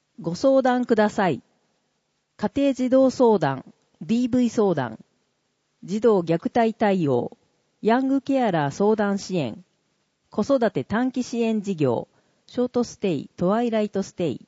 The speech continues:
など。問い合わせ、子育て支援課相談係、電話、二三二九一一一。母子健康手帳交付、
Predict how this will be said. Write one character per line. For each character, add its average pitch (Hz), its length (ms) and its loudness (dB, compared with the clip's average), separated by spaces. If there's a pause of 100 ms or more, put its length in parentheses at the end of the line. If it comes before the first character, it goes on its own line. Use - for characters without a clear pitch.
な 170 180 -4
ど。 143 220 -6 (1120)
問 233 220 -2
い 240 60 2
合 220 80 2
わ 196 120 2
せ、 160 320 -4 (440)
子 226 120 -8
育 269 280 -2
て 143 100 -4
支 175 240 -6
援 185 200 -2
課 156 180 -6
相 220 260 2
談 226 240 -2
係、 175 480 -4 (500)
電 170 300 -2
話、 151 240 -4 (260)
二 247 240 -4
三 233 360 -4
二 127 260 -6 (140)
九 262 280 0
一 175 360 -4
一 143 260 -6
一。 - 360 -10 (1300)
母 226 180 4
子 254 140 -2
健 226 220 0
康 226 260 6
手 226 140 2
帳 143 300 0
交 175 260 4
付、 147 320 -2